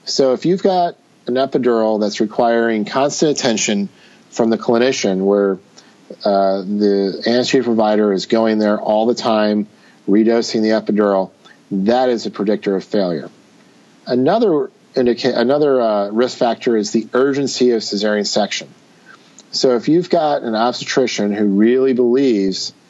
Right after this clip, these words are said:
that the baby needs to come out sooner rather than later and is not gonna wait for you to massage your block level,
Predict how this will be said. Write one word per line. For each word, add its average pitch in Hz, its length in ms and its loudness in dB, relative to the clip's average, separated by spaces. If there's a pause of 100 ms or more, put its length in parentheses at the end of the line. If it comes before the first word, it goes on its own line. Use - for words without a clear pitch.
(300)
that 101 120 0
the 110 80 2
baby 117 340 2
needs 113 240 0
to 101 60 -6
come 117 200 -2
out 113 260 0 (200)
sooner 143 380 0
rather 120 240 2
than 113 100 0
later 117 360 2
and 98 80 0
is 98 180 -4
not 117 240 0
gonna 123 180 2
wait 123 380 2
for - 180 0
you 110 340 2
to 107 460 0 (380)
massage 117 680 0
your 110 360 2 (340)
block 135 360 -2
level, 92 420 -2